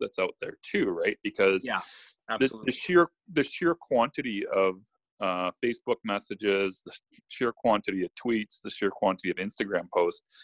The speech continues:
Speaker 1: it's very, like, one thing I wanna point out is ninety-nine point nine percent of the people, uh, time, most people have no idea that you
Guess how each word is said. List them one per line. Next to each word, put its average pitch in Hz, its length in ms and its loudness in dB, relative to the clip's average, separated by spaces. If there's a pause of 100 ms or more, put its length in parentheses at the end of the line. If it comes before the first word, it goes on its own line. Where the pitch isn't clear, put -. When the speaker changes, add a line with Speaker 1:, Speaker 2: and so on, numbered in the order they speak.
(480)
Speaker 1:
it's 127 180 4
very, 135 460 8
like, 120 220 6
one 151 240 -2
thing 196 140 -6
I 135 40 0
wanna 131 260 -6
point 113 220 0
out 107 180 0 (800)
is 131 160 -8
ninety-nine 120 580 -2
point 123 300 -2
nine 101 180 -2
percent 107 300 -6
of 98 40 -8
the 95 80 -8
people, - 460 -8
uh, 98 180 8 (120)
time, 113 320 4 (440)
most 107 360 0
people 135 360 -4
have 101 220 -2
no 101 340 -2
idea 98 460 -2
that - 160 -18
you - 80 -14